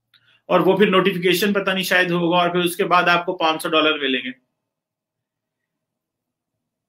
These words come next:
ये इस तरह क्या रियासत चलेगी? इमरान खान साहब इस तरह चलाएंगे?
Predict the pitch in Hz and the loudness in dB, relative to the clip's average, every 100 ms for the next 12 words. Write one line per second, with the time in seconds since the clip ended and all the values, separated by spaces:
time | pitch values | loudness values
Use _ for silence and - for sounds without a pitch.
0 | _ 151 190 226 214 - 269 262 247 226 | _ 0 2 2 2 4 4 4 4 4
1 | 190 170 - 208 196 180 170 165 - 160 | 4 2 0 0 4 4 4 -2 -6 -4
2 | 165 175 - 233 185 - 165 170 208 196 | 0 2 2 0 0 0 0 -2 0 2
3 | 196 156 143 147 143 | 2 2 2 0 -8